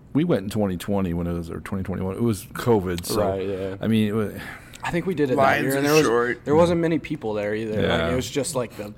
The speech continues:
Speaker 2: fake stuff and, like, not many people in it. We did that that year
Speaker 1: Right.
Speaker 2: too, yeah, so.
Speaker 1: And usually the, the actors and stuff come out at you, right?
Speaker 2: Yeah,
Speaker 1: See,
Speaker 2: exactly.
Speaker 1: they didn't really this time,
Speaker 2: Yep.
Speaker 1: so.
Speaker 2: Yep.
Speaker 3: I did one in Kansas City once where you don't realize it, but as you're going through the series of rooms, you find out that at the end,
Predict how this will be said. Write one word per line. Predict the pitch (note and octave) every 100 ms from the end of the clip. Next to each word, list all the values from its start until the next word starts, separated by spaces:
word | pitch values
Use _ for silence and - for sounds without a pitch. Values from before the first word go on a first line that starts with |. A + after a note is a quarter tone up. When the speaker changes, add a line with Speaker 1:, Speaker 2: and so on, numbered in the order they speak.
| -
Speaker 2:
fake | - A#2 A#2+
stuff | - G2 F#2
and, | -
like, | F#2+ F#2+ G#2
not | G#2+ G2
many | G#2+ G#2+
people | G#2+ G#2 G2
in | G#2
it. | A2+
We | A#2+
did | A2+ G2
that | F#2+ -
that | -
year | G2
Speaker 1:
Right. | G2 G2+
Speaker 2:
too, | G2 D#2 D2 -
yeah, | - B2
so. | - G#2+
Speaker 1:
And | A#2+
usually | F3 B2+ G2
the, | F2
the | F2 G2+
actors | F2+ - F#2+
and | E2
stuff | - F2+
come | G2+
out | F2+ F#2
at | D#2 F2
you, | E2
right? | E2+
Speaker 2:
Yeah, | G#2 G2+
Speaker 1:
See, |
Speaker 2:
exactly. | F#2+ G2 G2 G2
Speaker 1:
they |
didn't | G#2 G2+
really | G2 F#2
this | F2+
time, | - E2 E2+
Speaker 2:
Yep. | G#2 G2+
Speaker 1:
so. | G2 F2 E2+ -
Speaker 2:
Yep. | G#2+
Speaker 3:
I | D3+ E3+
did | G#3+ F#3+
one | E3+ C#3+
in | C#3
Kansas | C#3 E3 C#3+ C3+ C3+
City | - D#3 D3+ E3
once | B2+ A#2+ A2 A#2 -
where | C3+ B2 A#2+
you | A#2+ C3+
don't | D3 E3+ D3
realize | C3+ C#3 E3 C#3+ A#2 A#2
it, | A#2 A#2+ -
but | -
as | B2 A#2+
you're | B2
going | C3+ B2+ B2 A#2+
through | C3
the | B2+
series | - C#3 B2+ A#2+
of | A#2+
rooms, | C#3 D3+ D3 C3
you | A#2+
find | - B2 A#2
out | A#2+ A#2 A#2
that | C3+ B2+
at | A#2 -
the | A#2
end, | D3 E3 C#3